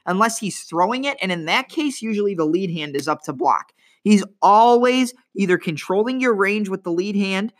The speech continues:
controlling you to keep him at a, keep you at arm's reach, keep you at a distance so he can throw his shots and keep that right hand up. So if you do decide to commit, he can block and defend properly.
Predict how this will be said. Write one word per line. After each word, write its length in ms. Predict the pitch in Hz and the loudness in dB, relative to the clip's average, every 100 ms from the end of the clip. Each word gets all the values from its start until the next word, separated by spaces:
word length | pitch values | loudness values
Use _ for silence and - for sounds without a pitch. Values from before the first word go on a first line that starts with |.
| _ _ | _ _
controlling 540 | 175 151 202 220 240 | -6 0 2 4 2
you 100 | 240 | 0
to 60 | 220 | 0
keep 340 | 214 226 214 | -2 -4 -2
him 100 | 226 | -2
at 80 | 214 | -2
a, 160 | 175 135 - | -2 -6 -8
keep 300 | 240 226 196 | -6 -4 -2
you 240 | 196 214 | 0 2
at 120 | 175 | 2
arm's 320 | 143 196 208 | 2 2 0
reach, 260 | 175 196 - | -4 -6 -4
keep 200 | 220 208 | -4 0
you 80 | 214 | 0
at 80 | 185 | 0
a 40 | |
distance 440 | 151 185 - 208 | -2 -6 -4 -4
so 60 | 190 | -2
he 80 | 180 | -2
can 160 | 175 | -2
throw 180 | 175 180 | 0 2
his 100 | 185 | 2
shots 400 | - 165 180 208 _ _ - | 0 0 0 -4 _ _ -8
and 160 | 170 | -6
keep 220 | - 233 | -2 -2
that 180 | 233 180 | 0 2
right 220 | 185 190 | 2 2
hand 240 | 196 190 175 | 2 2 2
up. 120 | 180 | 0
So 180 | - 151 | 0 -2
if 180 | 180 175 | -2 -4
you 80 | |
do 200 | 147 202 | -6 -4
decide 360 | 208 208 202 180 | -2 0 0 0
to 60 | 160 | -4
commit, 400 | 160 165 160 202 - - | -6 -4 -4 -6 -20 -14
he 100 | 156 | -8
can 180 | 165 143 | -6 0
block 320 | 156 151 151 | 2 2 -2
and 100 | 139 | -8
defend 380 | 135 - 131 123 | -8 -8 -8 -2
properly. 460 | 131 127 - - | -2 -2 -6 -14